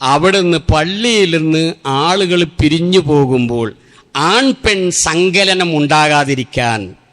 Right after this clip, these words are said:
എന്താ അങ്ങനെ? പെണ്ണുങ്ങൾ ആദ്യം പള്ളിയിൽ നിന്ന് പോകണം, അവിടെ ഇഖ്തിലാത്ത് ഉണ്ടാകരുത്, അതിനു വേണ്ടിയുള്ള സംവിധാനമാണ് ഇത്രയും നേരം നബി അവിടെ ഇരിക്കുന്നത്. സലാം വിട്ടിയ ഉടനെ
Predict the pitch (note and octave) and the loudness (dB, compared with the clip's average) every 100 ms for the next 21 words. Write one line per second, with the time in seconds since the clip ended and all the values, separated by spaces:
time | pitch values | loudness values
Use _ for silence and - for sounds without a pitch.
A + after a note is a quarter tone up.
0 | _ _ _ _ - A2+ A2+ G2+ A2 A#2 | _ _ _ _ -18 -14 -14 -14 -14 -14
1 | A2+ _ _ - _ D#3+ D3 E3 C#3+ A#2 | -16 _ _ -20 _ 0 2 2 0 -2
2 | A#2 B2 A#2 A#2 F#2 G2+ F#2 F#2 F2 - | -4 -6 -6 -6 -8 -10 -10 -14 -16 -18
3 | _ _ _ _ _ _ _ _ _ _ | _ _ _ _ _ _ _ _ _ _
4 | _ _ - - - C3 C#3+ C3+ B2+ - | _ _ -20 -20 -6 -2 0 0 -2 -4
5 | E3+ E3 E3 D#3 A2+ A2 G#2 G#2 F#2 - | 0 0 0 -2 -2 -2 -2 -6 -8 -14
6 | _ _ _ _ _ - - E3+ A3+ C4+ | _ _ _ _ _ -8 0 2 2 2
7 | G#3+ E3+ E3 E3 D3+ C#3 D#3 G#3 - - | 2 2 2 2 0 0 0 -2 -6 -20
8 | - - C#3+ E3 E3+ F3 E3+ F3 D#3+ D3 | -6 -2 2 4 6 4 4 2 0 2
9 | D#3+ F3 - B3+ C#4+ C#4 F#3+ C#3+ C#3 - | 2 0 -2 0 2 2 2 0 -4 -4
10 | C3+ C#3 B2+ A#2+ G#2 A2 G2+ C3+ D3 G#3 | 0 0 0 -2 -6 -12 -8 -4 -2 -2
11 | F#3+ D#3+ D3+ D3 E3+ | -4 -4 -2 -2 -4